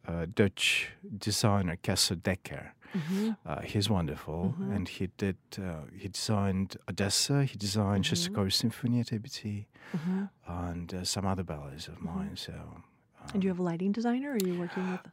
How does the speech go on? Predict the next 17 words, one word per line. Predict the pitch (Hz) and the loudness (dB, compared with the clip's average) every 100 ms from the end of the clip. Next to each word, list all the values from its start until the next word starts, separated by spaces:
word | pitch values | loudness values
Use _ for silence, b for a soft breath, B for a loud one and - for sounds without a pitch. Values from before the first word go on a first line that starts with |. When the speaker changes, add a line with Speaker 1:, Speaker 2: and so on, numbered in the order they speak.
| - | 0
Speaker 1:
Mark | 110 104 95 | 4 4 4
Stanley. | - - 78 80 78 | 0 -4 -6 -8 -2
Speaker 2:
Mark | 196 196 | 0 -2
Speaker 1:
Yeah, | - | -2
Speaker 2:
Stanley? | - - | 0 2
Speaker 1:
another | 90 95 95 | 4 4 4
dear | 92 92 107 101 98 104 - | 0 2 4 6 6 2 -2
colleague. | - 95 85 110 135 - - | -2 2 4 2 2 -6 -4
We | 226 220 | 4 6
worked | - 95 - | 8 6 4
Speaker 2:
Yes. | - | 6
Speaker 1:
many | 107 110 | 8 8
times | 107 92 90 | 6 4 2
together. | - 98 90 | 0 0 0
We | 90 | 0
just | - 117 107 - - | 4 4 4 0 2
did, | 104 98 | 2 2